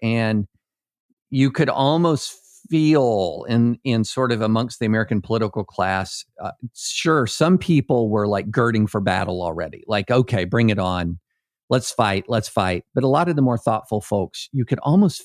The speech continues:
feel it, this sort of sense, "No, no, no, please, no. Let's, can we not, you know, this is not what we need."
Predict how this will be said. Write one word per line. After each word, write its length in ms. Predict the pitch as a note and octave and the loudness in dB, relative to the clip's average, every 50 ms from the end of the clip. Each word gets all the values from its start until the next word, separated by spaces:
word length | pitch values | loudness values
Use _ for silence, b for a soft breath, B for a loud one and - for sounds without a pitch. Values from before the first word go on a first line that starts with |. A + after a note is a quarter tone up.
| _ _ | _ _
feel 360 | - C#3 C#3+ D3 C#3+ C3 G#2 F#2 | -4 0 2 2 2 2 2 0
it, 120 | E2+ - - | -2 -4 -6
this 120 | G2 - | -6 -6
sort 220 | - - C#3 B2+ A2+ | -4 -2 -2 -2 -2
of 100 | G2+ - | -2 -6
sense, 500 | - - - B2+ B2 A2+ G#2+ - - _ _ _ _ _ _ _ _ _ - | -6 -2 0 0 0 0 -2 -6 -10 _ _ _ _ _ _ _ _ _ -2
"No, 640 | - A2+ G2+ G#2+ G#2 F#2+ F2+ E2 E2+ F2+ - _ _ _ _ _ _ _ _ _ _ _ - | 2 2 4 4 2 0 -2 -4 -6 -10 -14 _ _ _ _ _ _ _ _ _ _ _ 0
no, 200 | G#2 G2 F#2+ F#2 | 0 2 2 2
no, 220 | F#2+ F#2 E2+ E2+ | 0 -2 -2 -4
please, 500 | - - - B2 G#2+ G2 F#2 E2+ - - | -6 -4 -2 0 2 2 0 -2 -4 -4
no. 300 | G#2+ F#2+ F#2 E2+ D#2 - - | -4 -2 -2 -2 -4 -8 -8
Let's, 520 | - G2+ G2+ G#2 G#2+ - - - - - | -6 -2 0 0 0 -2 -6 -12 -14 -12
can 200 | _ - A2 G2+ | _ -2 -2 0
we 120 | F#2+ F#2+ F#2 | 2 2 2
not, 340 | G2 G2 F#2+ F#2+ F#2+ - - - - _ _ _ - | 2 2 2 0 -2 -4 -6 -12 -16 _ _ _ -6
you 140 | A2+ G2+ F#2+ | -4 -2 -2
know, 240 | F2+ E2+ E2+ - - _ _ _ _ _ _ _ _ _ _ _ _ _ | -2 -4 -6 -8 -12 _ _ _ _ _ _ _ _ _ _ _ _ _
this 280 | - A2 A#2 A2 - A#2 | -4 -2 -2 -2 -2 -4
is 120 | G2 - | -2 0
not 300 | A2+ A2 A2 G2 - - | 2 2 2 2 0 -2
what 160 | G#2+ G2 - | -6 -6 -6
we 120 | A2 F#2+ F2 | -4 -4 -4
need." 420 | F2 F2+ E2 D#2 C2 B1+ - | -2 -4 -4 -6 -8 -10 -14